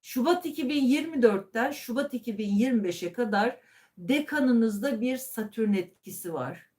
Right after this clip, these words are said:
Yani Satürn'ü siz ağırlıyorsunuz. On iki burcun içerisinde, otuz altı dekanın içerisinde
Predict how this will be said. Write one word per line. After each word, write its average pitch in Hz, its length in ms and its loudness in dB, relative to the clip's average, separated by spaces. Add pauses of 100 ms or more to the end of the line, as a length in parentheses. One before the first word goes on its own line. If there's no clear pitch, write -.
(260)
Yani 165 240 0
Satürn'ü 220 580 0
siz 196 320 -8
ağırlıyorsunuz. 160 1080 -2 (420)
On 269 200 8
iki 254 320 2
burcun 214 380 0
içerisinde, 190 800 -4
otuz 226 340 -2
altı 254 400 4
dekanın 262 460 2
içerisinde 190 1000 -4